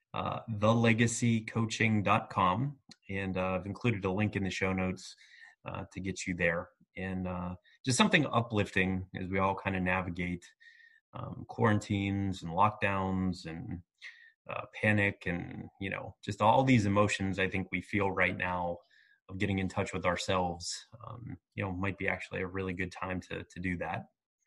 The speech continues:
So, uh, Aaron, before we close up shop,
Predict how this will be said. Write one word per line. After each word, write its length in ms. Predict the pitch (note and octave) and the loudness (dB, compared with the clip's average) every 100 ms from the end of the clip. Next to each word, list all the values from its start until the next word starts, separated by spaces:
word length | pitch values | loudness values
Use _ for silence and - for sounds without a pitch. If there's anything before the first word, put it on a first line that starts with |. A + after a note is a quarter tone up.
| - - - - - | -20 -20 -20 -20 -8
So, 280 | - C3+ B2+ | 4 6 8
uh, 220 | G#2+ G#2 | 8 6
Aaron, 280 | C#3 C#3+ C#3+ | 8 8 8
before 240 | B2 F3 | 4 2
we 80 | G#3 | 2
close 260 | - D3+ A#2 | 2 2 4
up 120 | G#2+ | 2
shop, 400 | - G2 F#2 - | 6 6 6 4